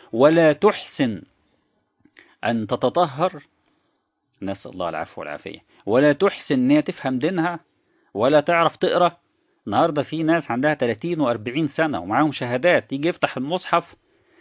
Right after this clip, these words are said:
مش هقول بيقرأ تجويد، تجويد دي منزلة من الصادقين، ده، ده حاجة عالية قوي اللي أنا يعني، لأ، ده إنه يقرأ بدون ما يغلط في التشكيل، يقرأ بس كويس. للأسف الشديد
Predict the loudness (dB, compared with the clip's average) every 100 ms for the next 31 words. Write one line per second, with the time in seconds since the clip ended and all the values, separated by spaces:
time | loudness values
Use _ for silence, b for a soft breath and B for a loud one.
0 | _ -4 -4 0 0 2 2 0 0 -4
1 | -2 -4 -2 -2 0 0 0 -2 -2 2
2 | 2 2 0 0 0 -4 -2 0 0 -4
3 | -4 -2 0 2 2 2 2 2 2 2
4 | 2 0 -2 -2 -2 -4 -4 -6 -6 -8
5 | -12 _ -6 0 6 6 4 -2 -2 0
6 | 4 4 4 2 -4 -10 -12 -14 -14 -16
7 | _ _ _ _ _ 0 0 2 0 0
8 | -4 2 2 2 -6 -20 _ _ _ _
9 | _ _ _ _ _ _ _ _ _ _
10 | _ _ -10 -2 -2 -4 -12 -14 -14 -14
11 | -16